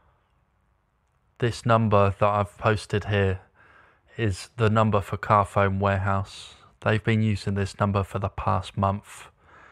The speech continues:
and it's still in operation. We've been calling and speaking to the staff and emailing the staff for their telephone provider,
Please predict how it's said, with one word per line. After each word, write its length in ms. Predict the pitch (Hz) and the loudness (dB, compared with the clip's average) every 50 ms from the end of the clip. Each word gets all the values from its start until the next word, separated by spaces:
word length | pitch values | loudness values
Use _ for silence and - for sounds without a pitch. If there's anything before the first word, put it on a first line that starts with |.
| _ _ _ - - | _ _ _ -8 -4
and 100 | 104 101 | -4 -4
it's 160 | 101 - - | -4 -4 -8
still 720 | - - - - - - - 120 110 107 104 104 104 104 | -12 -12 -12 -12 -12 -2 2 4 4 6 4 4 2 0
in 160 | 107 101 101 | -2 0 0
operation. 760 | 101 95 - - 104 101 101 101 101 - - 104 101 101 98 - _ _ _ _ _ _ _ _ _ _ _ _ _ _ _ _ _ - | 0 0 -2 -2 -2 -2 -2 -2 -4 -6 -8 -8 -10 -10 -12 -16 _ _ _ _ _ _ _ _ _ _ _ _ _ _ _ _ _ -4
We've 200 | 113 110 107 95 | -2 -2 0 0
been 500 | - 110 107 107 104 101 104 101 107 - - | 0 0 2 2 2 2 0 -2 -4 -6 -8
calling 640 | - - 117 113 110 110 110 107 104 104 101 107 - - | -4 -2 0 0 2 2 2 0 0 -4 -6 -12 -14 -14
and 100 | 104 - | -14 -14
speaking 460 | - - - 110 101 - - 104 98 | -8 -6 -4 -4 -4 -4 -6 -8 -8
to 120 | - - | -8 -8
the 120 | 104 104 95 | -10 -8 -10
staff 680 | - - - - 107 107 104 101 95 - - - - - - - - - - _ _ | -10 -6 0 2 4 4 4 4 0 -4 -12 -20 -20 -20 -20 -20 -20 -20 -20 _ _
and 220 | - 104 98 98 110 | -2 -2 -2 -2 0
emailing 600 | 113 110 110 107 104 101 98 98 98 98 98 101 | 0 2 2 4 4 4 4 4 2 0 -2 -2
the 100 | 101 98 | -4 -6
staff 640 | - - - 104 98 98 95 95 - - - - - - - - - - - _ _ _ | -8 -4 -2 0 0 0 0 -2 -6 -12 -18 -20 -20 -20 -20 -20 -20 -20 -20 _ _ _
for 280 | - - - 110 107 | -14 -4 0 0 2
their 140 | 101 101 95 | 2 0 -2
telephone 580 | - - 110 104 104 101 - - 101 101 98 95 | -2 -2 0 0 0 0 2 0 0 0 0 0
provider, 600 | - 101 92 104 98 95 95 92 98 98 95 | -2 -2 -2 0 0 0 0 -2 -2 -4 -6